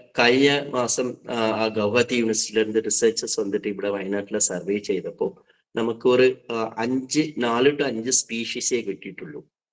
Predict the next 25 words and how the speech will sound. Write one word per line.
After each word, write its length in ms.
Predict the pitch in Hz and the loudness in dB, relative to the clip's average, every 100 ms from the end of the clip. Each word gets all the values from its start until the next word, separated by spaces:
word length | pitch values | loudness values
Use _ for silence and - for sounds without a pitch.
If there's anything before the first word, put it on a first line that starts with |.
| - | -12
അപ്പൊ 340 | 107 135 135 - | -2 -2 0 0
തുടർച്ചയായിട്ട് 580 | 110 123 - 160 160 151 | 2 0 2 2 4 2
നമ്മൾ 220 | 147 143 | -2 -2
സർവേ 320 | 143 120 123 | -6 -8 -6
ചെയ്തപ്പോഴും 640 | 123 123 113 - 120 151 - | -4 -4 -4 -4 -6 -8 -10
ഈ 100 | 123 | -8
ഒരു 180 | 120 120 | -6 -4
നാലഞ്ച് 420 | 117 107 110 107 | -6 -4 -4 -6
സ്പീഷീസ്, 560 | 110 - 101 - - 104 | -10 -8 -10 -10 -6 -4
ഏഹ്, 640 | - - 101 92 90 90 - _ _ 113 | -2 0 0 0 -2 -4 -8 _ _ -2
ഡിഫറന്റ് 360 | 113 123 120 | 2 2 4
ആയിട്ടുള്ള 360 | 113 98 98 95 - _ _ | 4 2 -2 -10 -14 _ _
സ്പീഷീസ് 640 | - - 104 101 - - 95 - - | -6 -4 -6 -4 -2 0 0 -4 -6
കിട്ടി. 360 | - - 113 - _ _ - | -10 -6 -6 -8 _ _ -2
പക്ഷെ 180 | 139 165 | 2 4
ഈ 500 | 151 156 196 - - | 6 6 4 0 -8
ബയോഫിസിക്സ്, 840 | 113 113 123 147 156 156 156 143 110 | -4 2 4 4 4 2 2 0 0
ബയോ, 500 | 101 107 131 139 - | -2 -2 -2 -2 -2
ഓ, 460 | 127 120 113 104 95 - _ _ - | 0 2 2 0 -4 -10 _ _ -8
ആ, 100 | 101 | -6
ഫിസിക്സ് 500 | - 131 156 160 - | 0 0 2 2 0
സ്റ്റുഡന്റ്സ്, 460 | 139 131 135 135 | -2 -4 -4 -4
ആ, 440 | 120 104 101 101 104 | -4 -4 -6 -8 -6
റിസർച്ചേഴ്സ് 540 | 113 - 139 147 135 | -4 0 0 2 2
വന്നിട്ട് 540 | 110 101 - - - | 0 -8 -10 -12 -14